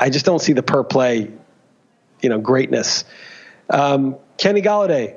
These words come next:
I'm out on Kenny Golladay. I, I like Kenny Golladay as a player. He's old. He's almost twenty-seven already. He's a lot older than his, you know, his experience would have you believe. You know, he's,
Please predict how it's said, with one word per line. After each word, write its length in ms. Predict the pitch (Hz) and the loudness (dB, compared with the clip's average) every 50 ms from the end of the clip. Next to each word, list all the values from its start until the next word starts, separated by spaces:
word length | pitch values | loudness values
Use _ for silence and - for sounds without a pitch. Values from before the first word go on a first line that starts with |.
| - - | -16 -8
I'm 140 | - 139 147 | -4 -2 0
out 140 | 160 160 151 | 0 2 0
on 80 | 151 139 | 0 0
Kenny 200 | - 151 143 135 | 0 0 0 2
Golladay. 600 | 135 139 139 139 135 135 135 135 135 135 135 - - - | 2 2 2 2 2 2 2 2 0 -2 -4 -10 -12 -4
I, 240 | - 131 139 143 139 - | -2 0 0 0 -2 -2
I 60 | - 147 | -2 0
like 260 | 151 170 185 185 185 | 2 2 0 0 2
Kenny 180 | - 185 175 | 2 2 2
Golladay 200 | 160 165 165 160 | 2 2 2 2
as 80 | 156 143 | 0 0
a 40 | 147 | -2
player. 200 | - - 160 160 | 0 2 2 4
He's 140 | 175 240 226 | 4 2 2
old. 340 | 214 - 165 180 190 185 165 | 2 2 2 2 2 2 0
He's 200 | 170 147 - - | -2 -4 -4 -4
almost 300 | 143 - 180 185 180 - | -2 0 0 0 0 2
twenty-seven 640 | - 170 160 147 139 - 147 139 135 147 156 160 156 - - - - - - | 2 2 2 2 2 2 0 2 2 2 0 0 -2 -6 -16 -20 -12 -4 0
already. 460 | 139 143 139 143 143 143 156 160 160 - - - - - - - - - - - - | 0 2 2 2 2 2 2 0 -2 -4 -10 -20 -20 -20 -20 -20 -20 -20 -20 -10 -2
He's 120 | - 147 131 | -2 2 2
a 40 | |
lot 220 | 160 160 165 160 - - | 2 2 0 -2 -2 0
older 320 | 147 143 147 147 151 147 | 0 2 2 2 2 2
than 100 | 139 131 | 2 2
his, 260 | 131 123 107 - - | 0 0 -2 -6 -10
you 300 | 143 127 120 156 - 156 | -10 -8 -8 -4 -2 -2
know, 60 | 127 | 0
his 100 | 120 113 | 0 0
experience 540 | 120 113 - - - 139 131 135 139 127 - | -2 -2 -4 0 0 2 2 2 0 0 -2
would 80 | 127 113 | -2 0
have 240 | 113 113 123 117 113 | 2 2 2 2 2
you 80 | 113 | 0
believe. 300 | 104 110 113 123 131 131 | 0 2 2 2 2 2
You 40 | 127 | 2
know, 60 | 123 113 | 2 2
he's, 240 | 113 110 113 - | 0 0 -2 -6